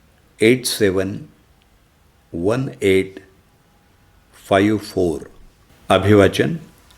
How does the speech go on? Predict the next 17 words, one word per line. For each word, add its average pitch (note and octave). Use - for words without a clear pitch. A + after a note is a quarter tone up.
दत्ता G2+
सरदेशमुख, F2
एट B2
थ्री A2+
टू B2
नाईन F#2+
सेवन A2+
थ्री F#2
झिरो A2
वन F2
एट G#2
सिक्स. -
आपल्या G#2
प्रतिक्रिया A#2
आणि F#2+
अभिप्राय F2
आपण F#2